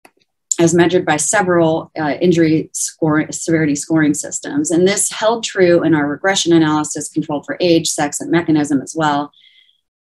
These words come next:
where the poorest patients were over five times as likely to have moderate or severe injuries. And all of this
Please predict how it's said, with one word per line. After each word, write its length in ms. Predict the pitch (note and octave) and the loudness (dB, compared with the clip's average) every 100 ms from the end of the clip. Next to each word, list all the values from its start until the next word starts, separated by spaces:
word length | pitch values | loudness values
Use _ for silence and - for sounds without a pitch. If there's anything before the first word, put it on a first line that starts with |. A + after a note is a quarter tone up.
| - | 0
where 100 | F3+ | 2
the 140 | E3+ | 2
poorest 480 | - B3 A#3+ G3+ - | 0 2 4 2 -2
patients 560 | F#3+ E3 E3+ D3+ D#3 - | 0 0 0 -2 -2 -4
were 160 | E3 | -4
over 380 | D#3+ D#3 D#3 D3 | -2 0 -2 -4
five 440 | - - G3 F#3+ F#3+ | -8 -4 0 2 0
times 360 | F3 D#3+ D3 | 2 2 2
as 120 | D3 - | -2 -10
likely 300 | G2 - - | -10 -6 -8
to 80 | |
have 120 | D3+ D3 | -6 -2
moderate 580 | D3 D3 D3 C3 B2+ - | -2 0 -2 -4 -6 -8
or 120 | C#3 | -8
severe 360 | C3 E3 E3+ C#3+ | -6 0 2 2
injuries. 680 | D3+ - - F#3 F#3+ - - | 0 -6 -8 -8 -8 -10 -6
And 260 | - D3+ D3+ - _ _ _ - | -2 0 0 -4 _ _ _ -2
all 220 | G3+ A#3+ | 2 4
of 140 | B3 F3+ | 4 2
this 420 | D#3 D#3+ - | 0 0 -6